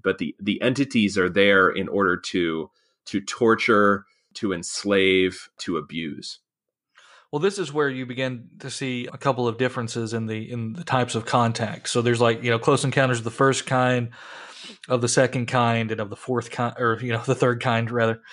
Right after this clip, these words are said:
Speaker 2: That, that phrase is kind of in popular culture. But what you start to see with some of these abduction things, I mean, people taken aboard crafts, you know, uh, or lured onto them, depending on how the story goes,
Speaker 1: Mm-hmm.
Speaker 2: experimented on.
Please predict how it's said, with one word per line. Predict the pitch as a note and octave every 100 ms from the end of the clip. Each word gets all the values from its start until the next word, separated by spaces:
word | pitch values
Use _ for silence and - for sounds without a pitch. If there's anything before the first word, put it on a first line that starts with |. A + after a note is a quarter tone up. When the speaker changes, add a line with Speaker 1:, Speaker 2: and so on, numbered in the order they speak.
| - - -
Speaker 2:
That, | A#2+ A#2 F2 A#2+
that | A#2 A#2+ -
phrase | B2 A#2
is | A2+ -
kind | A2+ A2
of | G#2 -
in | A#2+
popular | A#2+ A2+ A2 G#2
culture. | B2+ B2 A#2+ G#2+
But | A2
what | C#3+ E3+
you |
start | D3 E3 C#3+
to | C3
see | - F#3+
with | E3 B2+
some | - D#3 D#3+
of | E3+
these | C3+ B2 B2
abduction | A2 B2+ D3+ A#2+ A2+
things, | A2 G#2+
I |
mean, | G#2+ A2
people | - D3 B2+
taken | - D3 D3+
aboard | C#3+ C#3+ C#3
crafts, | - B2 A2+ A2+ - - _ _ _ _ _ _ _ _ _ _
you | -
know, | A#2+ A2 G#2+
uh, | A2
or | A2+ A#2
lured | A#2 C3 C3+ B2
onto | A#2 A#2
them, | G#2+ G#2+ G#2+
depending | A2 A#2+ A2+
on | A2
how | A2 A2+ A2
the | G#2+
story | - A#2 A2+
goes, | A2 G#2+ G#2 G#2+ -
Speaker 1:
Mm-hmm. | _ - - -
Speaker 2:
experimented | C3 - E3+ D#3 C#3 B2 A2+
on. | G#2 G2+ G#2